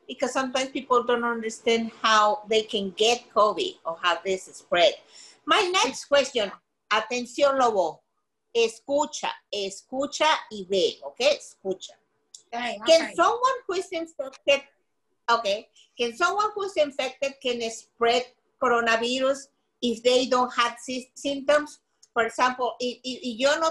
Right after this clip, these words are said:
Speaker 1: tengo síntomas, if I don't show like a fever, coughing, sneezing, uh, you know, the usual symptoms,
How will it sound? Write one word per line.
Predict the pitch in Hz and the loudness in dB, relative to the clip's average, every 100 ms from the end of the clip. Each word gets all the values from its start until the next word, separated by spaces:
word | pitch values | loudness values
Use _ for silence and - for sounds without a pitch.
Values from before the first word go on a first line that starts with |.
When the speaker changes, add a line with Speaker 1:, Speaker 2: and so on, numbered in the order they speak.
| 320 | 0
Speaker 1:
tengo | 277 269 277 | -2 2 0
síntomas, | 277 262 247 226 196 185 | 0 -8 -6 -4 -6 -6
if | 208 196 | -6 -2
I | 214 | -2
don't | 214 247 262 | -2 -4 -4
show | - 214 214 | 0 0 2
like | 196 190 | -2 0
a | 165 - - _ - | -2 -4 -12 _ -6
fever, | 208 220 196 180 165 - | -4 -4 -2 -2 -2 -4
coughing, | 196 202 196 - 175 165 147 | 0 2 0 -4 -8 -8 -12
sneezing, | - 175 202 196 - 170 160 156 | -12 -6 -4 -6 -6 -2 -2 -2
uh, | 151 147 _ - | -6 -8 _ -6
you | 247 | -2
know, | 220 190 | 0 2
the | 185 | 0
usual | 180 196 214 240 214 | 0 -2 -2 -2 -8
symptoms, | - 214 208 220 214 | -6 -10 -6 -8 -10